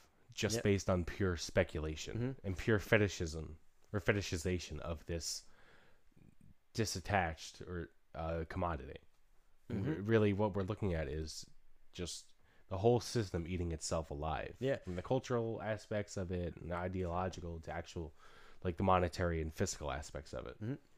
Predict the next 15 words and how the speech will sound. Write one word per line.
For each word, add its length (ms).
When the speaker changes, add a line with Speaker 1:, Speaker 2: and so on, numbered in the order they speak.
Speaker 2:
What 160
I'm 200
interested 400
in 220
is 120
now 200
that 180
the 60
major 380
banks 380
are 80
investing 600
in 140
Bitcoin, 560
Speaker 1:
Mm-hmm. 280